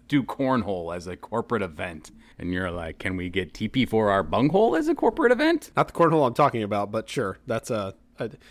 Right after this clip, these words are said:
Speaker 2: it was not six years ago. Like I said, it was when I moved out here, so it's been around for much longer than that. But it is
Speaker 1: Okay,
Speaker 2: it
Speaker 1: fine. You're the O G cornhole.
Speaker 2: I'm not, no, no, I'm not O G. I,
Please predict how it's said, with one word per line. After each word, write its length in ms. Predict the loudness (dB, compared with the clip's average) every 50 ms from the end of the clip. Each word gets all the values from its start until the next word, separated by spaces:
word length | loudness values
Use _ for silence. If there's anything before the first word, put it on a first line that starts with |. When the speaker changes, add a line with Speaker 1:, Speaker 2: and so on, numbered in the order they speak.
| -2 2
Speaker 2:
it 60 | 4
was 100 | 4 6
not 180 | 6 4 4
six 220 | 4 2 2 2 4
years 200 | 2 2 2 2
ago. 140 | -2 -2 -2
Like 80 | -2
I 20 | 0
said, 220 | 2 2 2 4
it 20 | 4
was 120 | 2 2
when 120 | 2 2 2
I 80 | 2
moved 240 | 2 2 2 2 4
out 180 | 4 2 2 0
here, 200 | -2 -6 -6 -4
so 120 | -4 -4
it's 120 | -4 -2
been 320 | 0 0 0 0 -2 -6 -8 -8
around 380 | -6 -4 -4 -4 -6 -6 -8
for 80 | -6 -4
much 220 | -4 -4 -4 -4
longer 240 | -4 -6 -4 -6 -8
than 100 | -10 -10
that. 300 | -10 -10 -12 -12 -8 -4
But 240 | 0 0 0 0 -2 -8 -20 -20 -20 -20 -20 -20 -20 -14 -4 0
it 120 | 2 4
is 160 | 4 4 4 4
Speaker 1:
Okay, 180 | 6 4 4
Speaker 2:
it 60 | 4
Speaker 1:
fine. 560 | 2 -2 2 8 10 12 12 12 10 8 6 6
You're 160 | 8 8 8
the 200 | 8 8 8 10
O 180 | 12 10 10
G 220 | 10 6 4 0 0
cornhole. 580 | 0 0 2 4 4 4 4 2 -2 -4 -2 2 6
Speaker 2:
I'm 140 | 6 8
not, 160 | 8 6 6 6
no, 280 | 6 6 6 6 6
no, 240 | 6 6 4 2 2
I'm 180 | 2 2 4 4
not 140 | 6 6
O 100 | 6 6
G. 220 | 6 4 2 2 4
I, 160 | 4 4 4